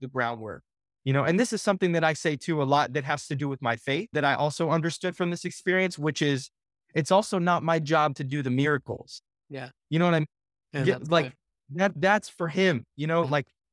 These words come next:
Speaker 1: th-, he handles, this is what I say, this is the deal I have with God is, is I allow him to handle the miracles and I handle the groundwork. When
Speaker 2: Yeah.
Speaker 1: he gives me an opportunity, I don't waste it anymore. You know what I mean? I
Speaker 2: Mm-hmm.
Speaker 1: don't take a chance.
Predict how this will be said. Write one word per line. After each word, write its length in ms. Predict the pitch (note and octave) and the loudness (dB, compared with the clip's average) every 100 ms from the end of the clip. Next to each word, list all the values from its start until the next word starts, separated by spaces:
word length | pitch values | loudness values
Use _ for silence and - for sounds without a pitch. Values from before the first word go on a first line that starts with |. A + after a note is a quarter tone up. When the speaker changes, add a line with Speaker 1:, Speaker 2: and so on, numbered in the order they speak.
| - | -18
Speaker 1:
th-, 200 | E3 D#3 | -12 -4
he 160 | G#3 | -2
handles, 380 | C4 G#3 G3+ F#3 | 0 0 -2 -4
this 160 | F3+ F#3 | -6 -4
is 80 | F#3 | 0
what 120 | F#3+ | 0
I 60 | |
say, 220 | F3+ F#3+ C#3 | 2 0 -2
this 160 | C#3+ | -2
is 100 | G3 F3 | -4 0
the 80 | |
deal 280 | D#3 F3+ F#3+ | 0 4 4
I 80 | F3+ | 4
have 260 | F#3 F#3+ F3+ | 4 0 0
with 120 | C#3+ | -4
God 320 | E3 D3 A#2 | 0 0 -2
is, 300 | A2+ A#2+ - _ _ _ _ _ _ _ | -10 -14 -16 _ _ _ _ _ _ _
is 180 | - C#3+ - | -2 -2 2
I 120 | C#3+ | 2
allow 280 | D#3+ E3 D#3+ | 4 4 2
him 220 | E3 F#3 | 2 2
to 40 | F3+ | 2
handle 320 | F#3 F3+ F#3+ | 0 0 0
the 80 | F3 | 2
miracles 500 | F3 F#3 F#3+ G3 F3 | 4 4 2 -2 0
and 120 | D#3 | 0
I 120 | D#3 | 0
handle 300 | E3 D#3+ D#3+ | -2 -4 -4
the 80 | D#3 | -4
groundwork. 500 | D#3+ F3 D#3+ G#2+ - _ _ _ | 2 4 2 -4 -8 _ _ _
When 120 | C#3+ | 0
Speaker 2:
Yeah. 100 | D#3+ | 2
Speaker 1:
he 60 | F#3 | 0
gives 340 | C#3 D3 - | -2 -10 -6
me 120 | F#3+ F#3 | -2 2
an 80 | |
opportunity, 680 | E3+ E3 D3+ - F3 F3+ F#3+ | 2 2 -2 0 0 0 2
I 120 | C#3+ | 2
don't 320 | C#3 D#3 D#3 C3 | 2 2 0 0
waste 360 | C3+ C#3+ - | -2 -2 -4
it 100 | B2 | -6
anymore. 480 | A#2 G#2 G#2 G2+ A#2+ _ _ _ _ - | -8 -14 -16 -18 -20 _ _ _ _ -2
You 40 | |
know 20 | D3+ | 0
what 60 | |
I 40 | C#3 | 0
mean? 220 | D3+ D#3 | -2 -2
I 80 | C#3 C3+ | -2 -2
Speaker 2:
Mm-hmm. 180 | D#3+ | -4
Speaker 1:
don't 20 | C3+ - _ | -4 -12 _
take 80 | C#3+ | -18
a 20 | |
chance. 400 | C3+ - D3+ B2 | -12 -4 -4 -4